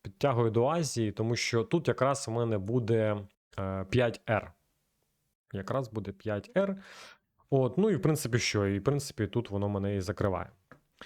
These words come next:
Ось була, друзі, така угода. Єдиний, да, от момент неприємний, що, ну, от, не зафіксував частину. Хоча, знову таки, якщо б я тут частину закрив, потім все інше тут, ну, було б там, ну, типу, шість-сім. Е,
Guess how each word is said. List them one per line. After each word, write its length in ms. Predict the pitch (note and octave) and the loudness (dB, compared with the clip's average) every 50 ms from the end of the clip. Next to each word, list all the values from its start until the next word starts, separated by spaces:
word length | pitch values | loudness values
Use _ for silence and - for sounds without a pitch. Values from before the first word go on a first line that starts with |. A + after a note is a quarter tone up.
| - - - - - - - - - - _ _ - | -20 -20 -20 -20 -20 -20 -20 -20 -20 -20 _ _ 2
Ось 400 | D3 E3 F3+ E3 - - - - | 4 4 4 2 2 0 -2 -2
була, 320 | D3+ A2+ B2+ C3 C#3 D3 | 0 2 2 4 4 2
друзі, 320 | D3 B2+ C3+ D3 C#3 A#2+ B2+ | 2 2 2 2 2 0 0
така 220 | - B2+ - C3+ | -2 0 2 2
угода. 380 | C3 B2+ A2 G#2+ G#2+ G2 G2 G#2 | 2 2 2 0 0 0 0 0
Єдиний, 400 | G#2+ C3 D#3 E3 D#3+ C#3+ B2+ A#2+ | 2 2 2 2 4 2 2 2
да, 200 | G#2 A2+ G#2 G2 | 2 2 2 2
от 380 | F#2+ F#2+ G2 - - - - - | 2 -2 -4 -12 -20 -20 -14 -8
момент 640 | A2+ A2 B2 C#3+ D#3 D3 B2+ - - - - - - - | -4 -2 0 2 2 0 0 -4 -8 -16 -16 -16 -10 -6
неприємний, 680 | A#2 A#2 A2+ - D3+ E3 G3 G#3+ G#3+ G3 F3+ D#3 C#3+ | -6 -4 0 0 2 2 2 2 4 4 2 2 2
що, 360 | C3 - - - B2 B2 A#2+ | 0 -4 -6 -4 -2 -2 -2
ну, 220 | A2 G#2+ B2 B2+ A2 | 0 -2 -2 -2 -2
от, 320 | G#2 G2 _ - - - _ _ _ _ _ _ _ - - C3 - | -2 -4 _ -16 -20 -20 _ _ _ _ _ _ _ -6 -6 -4 0
не 200 | A#2+ A#2 C#3 E3+ | 2 2 4 4
зафіксував 680 | D#3+ D3+ D#3+ D#3 D#3 C#3+ - - D#3+ C#3 A#2+ G2+ - | 4 2 0 0 -2 -6 -2 0 2 2 2 0 0
частину. 500 | - - B2 - - - A3 A3 F#3+ D3 | -2 -4 -4 -4 0 0 2 2 2 0
Хоча, 420 | - - C#3+ C3+ - - F3 D3 A#2+ | 0 0 0 2 4 4 4 4 4
знову 300 | G#2+ C3+ C#3+ C3+ A2+ G#2 | 4 4 4 4 2 2
таки, 220 | - A2+ - - | 0 0 2 2
якщо 260 | G#2+ A2 - - D#3 | 2 2 2 2 2
б 60 | C3+ C3 | 2 2
я 60 | B2+ | 2
тут 180 | - D3 B2+ | 2 2 0
частину 420 | - - C3+ - - - C3+ C3 B2 | 2 0 0 0 2 2 2 2 2
закрив, 540 | A#2 C#3 C3+ - - A#3 A#3 G3+ - - _ _ _ | 2 0 -2 0 0 0 0 0 -4 -10 _ _ _
потім 280 | - C#3+ C#3 C3+ - C3 | 0 0 2 2 2 0
все 220 | B2 - - C#3 | 0 0 0 2
інше 260 | C3 B2+ B2+ - - C3 | 2 2 0 0 -2 -2
тут, 440 | - - G#3 A3 G#3 G#3 - - - | 0 0 0 0 0 -2 -6 -14 -8
ну, 240 | - F3 G#3+ B3 A#3 | -6 -2 -2 0 0
було 280 | F3 B2+ C3 C3 D#3 D#3 | 2 2 4 4 2 2
б 80 | - | 0
там, 280 | - - A#2+ A2+ A2+ B2 | 2 0 2 2 2 2
ну, 140 | D3 C#3 - _ _ _ _ _ _ _ _ | 2 0 0 _ _ _ _ _ _ _ _
типу, 240 | - G#2 - - G2 | -12 -12 -8 -8 -6
шість-сім. 920 | - - - - C#3+ C#3+ C3+ - - - - - - F3+ F#3 E3+ D3+ - | -4 -2 0 2 2 2 0 -2 -6 -8 -4 2 2 4 4 4 0 -2
Е, 360 | - A#2 A2 G#2+ G#2 G#2 F#2+ | -2 -2 0 0 0 -2 -4